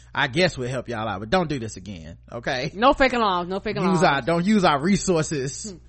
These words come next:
Speaker 1: <laughs> like this.
Speaker 2: Mm-mm. We only use our resources to go after the bigots.
Speaker 1: Anyway, man, um, it comes to find out that, um, they think that these bones could have come from her.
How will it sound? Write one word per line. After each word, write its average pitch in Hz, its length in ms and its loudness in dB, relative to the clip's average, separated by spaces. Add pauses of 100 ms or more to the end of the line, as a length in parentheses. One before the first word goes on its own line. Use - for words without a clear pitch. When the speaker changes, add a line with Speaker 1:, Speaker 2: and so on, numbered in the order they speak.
(100)
Speaker 1:
<laughs> - 260 -20
like 147 280 -8
this. 151 300 -6
Speaker 2:
Mm-mm. 185 560 -4 (260)
We 185 120 -4
only 214 240 -2
use 180 260 -4
our 185 180 0
resources 170 600 -4
to 147 180 -10
go 160 260 -4
after 226 280 -2
the 202 100 -6
bigots. 156 560 -14 (160)
Speaker 1:
Anyway, 175 480 4
man, 120 560 -2
um, 123 600 -4
it 165 100 -6
comes 196 260 2
to 160 80 -8
find 147 320 0
out 120 280 0
that, 110 220 -6
um, 104 460 -10 (760)
they 151 180 0
think 135 300 -4
that 110 380 -6 (220)
these 131 300 -6
bones 117 400 -6
could 117 160 -6
have 107 80 -10
come 101 220 -10
from 98 140 -14
her. 95 300 -10